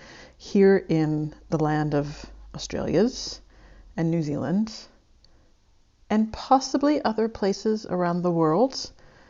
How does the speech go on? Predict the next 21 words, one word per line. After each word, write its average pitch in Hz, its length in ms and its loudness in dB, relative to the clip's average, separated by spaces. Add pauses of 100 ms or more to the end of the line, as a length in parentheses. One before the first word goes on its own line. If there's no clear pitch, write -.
(1000)
But - 680 4 (880)
it 196 60 0
doesn't 220 200 0
matter 185 300 4
whether 175 280 4
you 170 240 2
are 160 100 4
in 170 480 0
this 170 240 0
little 160 360 -2 (520)
neighborhood 156 600 -2 (680)
or 220 120 4
you're 226 160 2
somewhere 220 340 -2
else, - 540 -8 (720)
because 202 840 -2 (420)
although 202 260 4
things 233 360 -2
feel 208 680 0
very 180 320 2
different, 170 680 -4